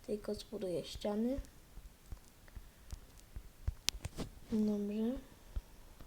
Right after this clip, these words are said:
Dobrze, tutaj, tutaj, tutaj, tutaj. Oj, tutaj mi się źle coś postawiło. Dobrze.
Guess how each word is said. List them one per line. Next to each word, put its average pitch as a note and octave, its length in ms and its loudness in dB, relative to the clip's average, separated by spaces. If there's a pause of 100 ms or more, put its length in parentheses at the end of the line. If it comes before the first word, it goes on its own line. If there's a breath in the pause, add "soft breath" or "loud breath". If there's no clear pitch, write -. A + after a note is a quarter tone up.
(3750)
Dobrze, A3 560 2 (100)
tutaj, A3+ 400 8 (160)
tutaj, C4+ 640 6 (220)
tutaj, A#3 360 6
tutaj. - 360 12 (120)
Oj, A3+ 100 6
tutaj A3+ 240 0
mi A3 120 4
się A3+ 160 -2
źle A#3 180 0
coś A3 160 -2
postawiło. G#3+ 760 6
Dobrze. G3 320 -8